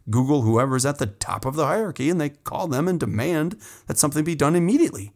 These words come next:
I emailed them fifteen minutes ago and I have not received a response yet." Whew.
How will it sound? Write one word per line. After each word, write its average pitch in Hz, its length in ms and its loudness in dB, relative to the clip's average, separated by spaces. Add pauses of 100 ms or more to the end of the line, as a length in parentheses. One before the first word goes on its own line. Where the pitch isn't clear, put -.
I 143 180 -2 (100)
emailed 110 400 0
them 123 160 -2
fifteen 139 560 -4
minutes 156 200 -2
ago 160 220 -2
and - 100 -10
I - 100 -6
have 160 100 -2
not 156 240 -4
received 185 260 -6
a 190 40 -6
response 262 460 0
yet." 117 220 -8 (720)
Whew. - 300 -6